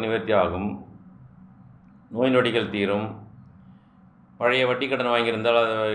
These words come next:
வட்டிகளை திருப்பி அடைத்து விடுவீர்கள், அசலை அடைத்து விடுவீர்கள், நகைகளை மீட்பீர்கள், பே-, வங்கியில் உள்ள நகைகளை மீட்பீர்கள். இனி அலைச்சல்கள் குறையும், கடன் தொகை குறையும், கடன் இனிமேல் வாங்க மாட்டீர்கள். ரெண்டு நாள் கடன் வாங்காமல் இருப்பது, தவிர்ப்பது நல்லது. நாலாம் இடத்தில் அமர்ந்து வண்டி வாகனங்கள் அமையும், வீடு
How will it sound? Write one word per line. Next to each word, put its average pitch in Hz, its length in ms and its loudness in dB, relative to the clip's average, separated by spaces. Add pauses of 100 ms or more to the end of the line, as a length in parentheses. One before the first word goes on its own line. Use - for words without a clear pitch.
(120)
வட்டிகளை 113 360 -2
திருப்பி 110 240 -4
அடைத்து 101 200 -2
விடுவீர்கள், 104 200 2
அசலை 110 240 -2
அடைத்து 104 300 -2
விடுவீர்கள், 92 440 -2
நகைகளை 101 400 0
மீட்பீர்கள், 98 540 -4
பே-, 101 240 0
வங்கியில் 104 320 -2
உள்ள 104 140 -2
நகைகளை 98 340 -2
மீட்பீர்கள். 95 520 -4 (920)
இனி 127 180 0
அலைச்சல்கள் 123 580 0
குறையும், 110 360 -2
கடன் 117 240 2
தொகை 113 240 2
குறையும், 101 340 0
கடன் 110 300 0
இனிமேல் 104 340 -2
வாங்க 104 260 2
மாட்டீர்கள். 98 400 0
ரெண்டு 95 200 0
நாள் 104 260 0
கடன் 107 320 0
வாங்காமல் 104 400 0
இருப்பது, 95 280 0 (100)
தவிர்ப்பது 101 420 0
நல்லது. 92 340 -2 (1300)
நாலாம் 156 280 4
இடத்தில் 131 240 -4
அமர்ந்து 120 240 -2
வண்டி 127 220 2
வாகனங்கள் 117 340 2
அமையும், 113 300 -4
வீடு 120 180 0